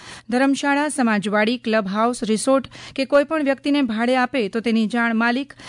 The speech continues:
કે સંચાલકે પથિક વેબ પોર્ટલ પર કરવાની રહેશે. ગાંધીનગરમાં યોજાયેલી એશિયન વેઇટલિફ્ટિંગ ચેમ્પિયનશિપમાં ભારતીય ખેલાડી હરજિંદર કૌરે મહિલાઓની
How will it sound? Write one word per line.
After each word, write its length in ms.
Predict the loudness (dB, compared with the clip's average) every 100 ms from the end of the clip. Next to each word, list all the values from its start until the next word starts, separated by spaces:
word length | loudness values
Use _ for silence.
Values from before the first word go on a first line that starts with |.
| -8 -2
કે 100 | 0
સંચાલકે 760 | 2 0 0 0 0 -2 -2 -10 -8 0
પથિક 360 | 0 0 -2
વેબ 160 | 2 0
પોર્ટલ 340 | 0 -2 -2
પર 220 | 0 -2 0
કરવાની 460 | 0 0 2 0
રહેશે. 500 | 0 0 0 -2 -4 -10 -20 -20 -20 -20 -20 -20 -20 -20 -20 -20 -10 0
ગાંધીનગરમાં 600 | 2 4 2 0 0 0
યોજાયેલી 500 | 0 2 2 2 0
એશિયન 480 | 0 0 0 2 2
વેઇટલિફ્ટિંગ 560 | 2 0 -4 -2 -2
ચેમ્પિયનશિપમાં 760 | 0 0 0 0 -2 0 0 2
ભારતીય 380 | 0 0 -4
ખેલાડી 360 | -4 0 0 2
હરજિંદર 480 | 0 0 2 2 0
કૌરે 340 | 0 0 0
મહિલાઓની 580 | 0 0 0 2 0